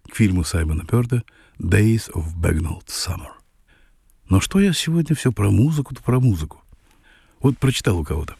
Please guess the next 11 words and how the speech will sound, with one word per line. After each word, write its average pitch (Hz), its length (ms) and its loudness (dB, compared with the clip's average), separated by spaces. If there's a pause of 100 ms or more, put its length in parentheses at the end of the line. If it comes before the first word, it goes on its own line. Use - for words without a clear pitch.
(920)
Люди, 107 520 0 (420)
которыми 85 460 0
мы 82 120 2
себя 82 280 -2
окружаем, 87 640 -2 (640)
либо 117 280 2
повышают, 147 680 -2 (320)
либо 208 240 -2
понижают 80 640 2
наши - 200 -6
стандарты. - 520 -10